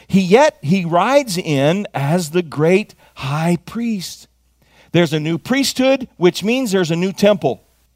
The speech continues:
We don't need this new temple anymore. Is it any wonder that Jesus begins to tell his disciples right after this triumphal entry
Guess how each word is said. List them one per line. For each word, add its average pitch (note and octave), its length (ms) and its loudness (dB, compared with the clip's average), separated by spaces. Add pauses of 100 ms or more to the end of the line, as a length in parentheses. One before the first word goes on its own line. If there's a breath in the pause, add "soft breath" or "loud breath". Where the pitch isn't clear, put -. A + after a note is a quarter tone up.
(2000)
We A#3+ 140 4
don't A#3 220 2
need A#3+ 260 0
this E3+ 220 0
new E3 120 -6
temple F#3+ 360 -2
anymore. C#3 260 -2
Is C3+ 100 -2
it D3+ 80 0
any B3 220 2
wonder A#3+ 420 2
that D#3 160 -4
Jesus A3 460 -6
begins G#3 440 -4
to E3+ 100 -14
tell F#3+ 280 2
his G3+ 160 0
disciples F#3+ 640 -4
right A#3 320 4
after C#4 320 0
this G3+ 180 -8
triumphal G3 560 -2
entry F#3 380 -6